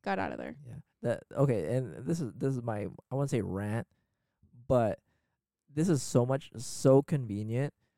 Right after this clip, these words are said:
Speaker 2: And we went to Matt's Big Breakfast
Speaker 1: Mm-hmm.
Speaker 2: one time.
Speaker 1: <laughs> Oh my gosh.
Speaker 2: And, and I don't know if you were there. I don't think you
Speaker 1: Matt's
Speaker 2: were.
Speaker 1: Big Breakfast is really delicious, though.
Speaker 2: It's really good.
Speaker 1: But I don't think I was there for this scenario.
Speaker 2: Um,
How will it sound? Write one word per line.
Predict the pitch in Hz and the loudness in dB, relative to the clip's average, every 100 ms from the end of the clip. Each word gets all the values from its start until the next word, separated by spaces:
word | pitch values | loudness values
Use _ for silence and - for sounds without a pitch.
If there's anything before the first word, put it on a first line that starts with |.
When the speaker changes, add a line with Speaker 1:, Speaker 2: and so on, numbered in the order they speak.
| _ _ _ | _ _ _
Speaker 2:
And | 117 120 117 113 107 | -2 0 2 0 2
we | 131 | 4
went | 147 156 165 | 4 2 -2
to | - 131 | -4 -2
Matt's | 117 110 113 - | -2 -4 -4 -6
Big | 117 113 | -6 -4
Breakfast | - 85 - 113 - - _ _ _ _ - | -4 -4 -2 -4 -4 -12 _ _ _ _ -4
Speaker 1:
Mm-hmm. | 262 233 | -2 0
Speaker 2:
one | 220 117 | 2 0
time. | 117 117 127 - | 0 -2 -2 0
Speaker 1:
<laughs> | |
Oh | 302 254 | 2 2
my | 220 | 2
gosh. | 220 254 233 240 247 - - 320 | -4 -4 -4 -4 -6 -8 -4 -2
Speaker 2:
And, | 131 127 101 85 - | 0 -2 -4 -14 -8
and | 127 139 | -2 2
I | |
don't | 202 | 2
know | 240 | 4
if | 226 | 4
you | |
were | 160 123 | 6 6
there. | 131 117 90 | 6 4 4
I | |
don't | 147 175 | 2 2
think | 202 | 4
you | 190 | 6
Speaker 1:
Matt's | 320 - | 6 6
Speaker 2:
were. | 370 | 4
Speaker 1:
Big | 330 | 4
Breakfast | 277 269 - 269 | 4 2 0 0
is | 262 | -2
really | 208 214 208 | -2 -2 -2
delicious, | 208 208 240 233 | -4 -4 -4 -8
though. | 214 | 2
Speaker 2:
It's | 156 147 - | 4 4 6
really | 196 185 131 | 8 8 6
good. | 131 104 | 6 6
Speaker 1:
But | 269 | 6
I | 247 | 4
don't | 247 233 | 4 0
think | 240 | -2
I | 220 | -2
was | 220 | -2
there | 208 | -4
for | 214 208 | -4 -6
this | 208 | -6
scenario. | 220 202 196 226 - _ 131 | -6 -6 -6 -8 -10 _ 0
Speaker 2:
Um, | 127 120 117 101 | 4 4 2 -2